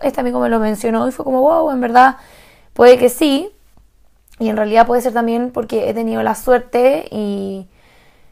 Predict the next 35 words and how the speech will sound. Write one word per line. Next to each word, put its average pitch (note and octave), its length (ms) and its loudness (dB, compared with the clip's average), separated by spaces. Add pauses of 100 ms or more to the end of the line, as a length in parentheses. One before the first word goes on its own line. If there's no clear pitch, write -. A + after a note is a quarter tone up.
(880)
sí, G#3+ 300 -2
como - 280 -6
la - 180 -6
suerte, A#3+ 480 2
el G3+ 100 0
privilegio, G#3 680 0
por G#3 160 0
así A3 180 -4
decirlo, G#3+ 480 -2
de G3+ 420 0
tener G#3 340 0
una G#3+ 180 0
vida G#3+ 340 -2
donde G#3 220 -6
tengo G#3 300 -4
muchas G#3 340 -4
razones G#3 400 -6
para G3+ 200 0
agradecer. F#3+ 460 -6 (300)
Pero B3 160 2
también D4+ 220 4
creo E4 440 6
que D#4+ 260 2
cuando C4+ 240 2
uno C4+ 160 2
empieza C#4 300 0
a - 20 4
agradecer, C4 460 6
empiezan A#3+ 580 -2
a A#3+ 100 2
llegar A3 340 0
cada G#3+ 200 4
vez G#3 140 -2
más G3 180 -4
razones. G3+ 580 -8